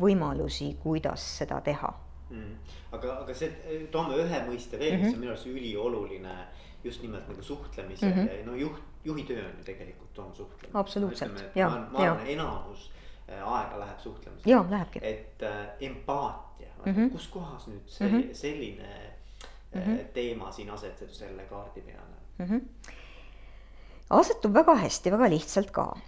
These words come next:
Speaker 1: Et, ähm, kui me nüüd räägimegi sellest, äh,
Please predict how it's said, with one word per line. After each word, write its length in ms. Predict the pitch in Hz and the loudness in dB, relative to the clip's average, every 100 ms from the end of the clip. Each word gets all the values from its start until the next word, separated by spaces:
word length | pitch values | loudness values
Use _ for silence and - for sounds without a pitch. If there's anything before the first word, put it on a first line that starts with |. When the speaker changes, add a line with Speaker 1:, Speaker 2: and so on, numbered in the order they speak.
| - - | -6 4
Speaker 1:
Et, 600 | 175 170 - - - - | 6 6 0 -16 0 8
ähm, 760 | 180 175 175 175 170 156 - - - - - - - | 10 12 12 10 10 6 0 -4 -14 -16 -14 -10 4
kui 140 | 202 | 8
me 100 | 214 | 10
nüüd 140 | 214 | 8
räägimegi 560 | 202 285 302 196 185 170 | 8 8 8 6 6 4
sellest, 600 | 180 180 175 160 - - | 4 6 6 4 0 6
äh, 540 | 170 170 165 156 151 | 8 10 10 8 6